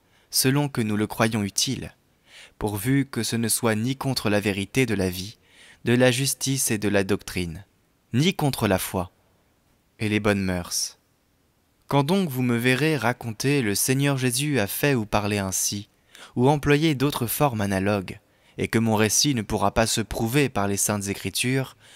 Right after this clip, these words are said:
ne le prenez pas autrement que comme une pieuse méditation. C'est-à-dire, prenez que j'ai dit, représentez-vous que le Seigneur Jésus a fait et parlé ainsi.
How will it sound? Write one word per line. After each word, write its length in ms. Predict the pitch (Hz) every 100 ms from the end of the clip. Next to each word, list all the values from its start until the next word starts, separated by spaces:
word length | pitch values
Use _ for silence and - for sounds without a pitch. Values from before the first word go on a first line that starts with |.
| - - _ _
ne 100 | 135
le 140 | 156 156
prenez 320 | - 160 143
pas 200 | 139 147
autrement 460 | 127 - 123 131
que 100 | 131
comme 280 | 117 - 120
une 140 | 113 107
pieuse 360 | - 113 104
méditation. 680 | 107 101 104 95 87 - 85 - _ _ _ _ _ _ _ - -
C'est-à-dire, 640 | - 120 123 120 139 135
prenez 520 | - - 135 139 151
que 180 | 143 117
j'ai 180 | 107 104
dit, 360 | 101 110 127 131 _ _ _ _ _ _ -
représentez-vous 1040 | 101 139 - 151 143 135 131 117 139 185 - _ _ _ _
que 100 | 127
le 140 | 123
Seigneur 520 | 120 - 143 151 151 135
Jésus 500 | 120 123 120 151 -
a 140 | -
fait 300 | 113 - 147
et 40 | 123
parlé 360 | - 104 107
ainsi. 460 | 107 104 - 92 90